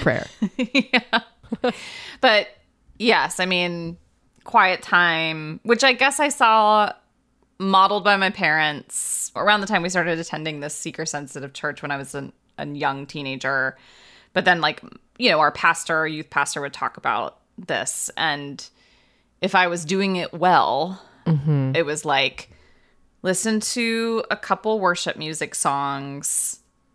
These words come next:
Speaker 2: study the Bible, and then pray. And I just remember feeling like if I did it, it was like a big,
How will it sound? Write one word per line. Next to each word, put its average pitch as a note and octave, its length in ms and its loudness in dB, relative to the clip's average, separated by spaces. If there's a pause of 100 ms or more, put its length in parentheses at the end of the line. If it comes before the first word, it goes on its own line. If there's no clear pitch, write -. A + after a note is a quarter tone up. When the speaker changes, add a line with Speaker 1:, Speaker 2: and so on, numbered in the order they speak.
(720)
Speaker 2:
study F3+ 640 2
the F3 120 -2
Bible, C#3+ 680 0
and C3+ 180 -2
then G2+ 200 -8
pray. - 480 -4 (720)
And D3+ 540 0 (1300)
I C4 80 4
just C#4 200 2
remember C4 340 4
feeling G3+ 360 0
like F3 360 2 (360)
if G3+ 160 0
I F#3 100 4
did F3+ 260 -2
it, F3 280 6 (180)
it G#3+ 120 0
was G3+ 180 2
like F#3+ 160 2
a G3+ 100 0
big, F3+ 500 2